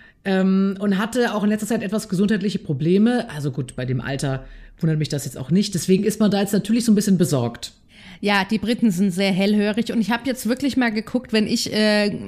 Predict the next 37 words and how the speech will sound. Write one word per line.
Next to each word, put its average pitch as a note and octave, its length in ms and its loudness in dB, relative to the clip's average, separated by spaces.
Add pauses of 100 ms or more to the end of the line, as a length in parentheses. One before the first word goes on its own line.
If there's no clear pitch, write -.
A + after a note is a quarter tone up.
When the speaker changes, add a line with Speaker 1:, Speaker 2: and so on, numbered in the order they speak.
(220)
Speaker 2:
Sachen B3 480 2
ergoogle, G#3+ 720 2
dann G3+ 160 0
mache G3+ 160 2
ich's A#3 160 -2
auch G#3+ 100 -2
immer G3+ 220 2
so, G3 160 0
dass F#3+ 160 0
ich F3+ 100 -2
irgendwie F3+ 480 0
das - 160 -6
Zeitfenster F#3 800 -2
eingrenze F3 1120 0
und F3 80 8
Speaker 1:
Mhm. E3+ 60 8
Speaker 2:
habe F3 140 4
auf F#3+ 80 -4
die G3 100 -2
letzten G3 340 0
vierundzwanzig F3+ 600 0
Stunden G3+ 340 2
geguckt. F3+ 460 -4 (400)
Und A#3 180 4
es B3 140 0
ist D4 140 -6
tatsächlich B3+ 580 2
so, A#3+ 240 2
dass A3+ 240 -2
man A3+ 240 0
momentan A3 600 2
nur C4+ 360 4 (240)
lesen A#3 560 2
kann, A3+ 360 2
dass G#3 240 -2
die G#3 140 -2
Queen A3+ 560 2